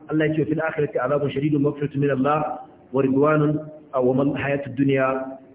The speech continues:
illa mata'ul ghurur." Ta cikin suratul Hadid. Allah yana cewa, Allah yana cewa, "Ku sani ya ku mutane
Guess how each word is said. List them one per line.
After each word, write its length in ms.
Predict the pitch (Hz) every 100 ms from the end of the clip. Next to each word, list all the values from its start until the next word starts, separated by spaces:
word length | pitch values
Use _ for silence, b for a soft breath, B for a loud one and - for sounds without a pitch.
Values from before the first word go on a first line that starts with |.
| - 151
illa 380 | 151 147 143 139
mata'ul 640 | 131 135 147 147 127 127 - - - - - -
ghurur." 640 | 104 131 156 160 131 104 -
Ta 80 | -
cikin 240 | - 147 151
suratul 560 | 151 143 139 120 -
Hadid. 480 | - 123 120 143 - - - - - - - - -
Allah 180 | 147 151 147
yana 240 | 147 131 160
cewa, 400 | 131 113 120 - - - - - - - - - - - - - - - - -
Allah 160 | 156
yana 200 | 147 139 131 156
cewa, 480 | 139 131 131 131 - -
"Ku 80 | 135 -
sani 320 | 170 139 127
ya 140 | 139
ku 120 | 131 135
mutane 560 | 139 135 117 107 -